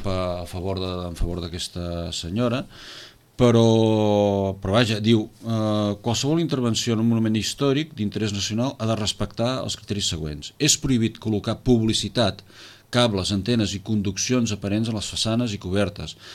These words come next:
del bé a vestir, eh, etcètera». O sigui, eh, a veure, tenim un bé patrimonial que és el Mercat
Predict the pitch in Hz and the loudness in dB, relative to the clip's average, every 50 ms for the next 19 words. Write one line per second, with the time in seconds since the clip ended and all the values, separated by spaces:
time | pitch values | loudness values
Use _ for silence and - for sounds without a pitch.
0 | - - _ 104 101 98 98 104 113 113 110 107 - - - 127 131 143 156 - | -20 -10 _ 0 2 2 4 4 2 2 2 0 0 -2 0 0 0 0 0 -2
1 | - - 101 104 101 101 - 98 90 95 95 95 80 80 87 - - - - 110 | -4 -4 -2 0 0 -2 -2 -4 -4 -4 -6 -4 -6 -10 -10 -8 -6 -4 -2 -2
2 | 87 80 - - - - - - _ _ 101 104 - - 107 110 104 90 87 - | -2 -4 -10 -18 -20 -20 -20 -20 _ _ -8 -8 -6 -2 -2 0 0 -2 -4 -6
3 | - _ _ _ _ _ _ _ - 117 143 160 156 131 127 117 110 110 110 - | -10 _ _ _ _ _ _ _ 4 6 6 6 6 6 4 4 4 2 0 -2
4 | - 95 98 101 101 98 92 92 98 107 92 - 92 92 95 95 90 90 - - | -6 -4 -4 -4 -2 -2 -4 -4 -6 -6 -6 -4 -4 -4 -4 -4 -6 -6 -6 -8
5 | 92 82 | -8 -8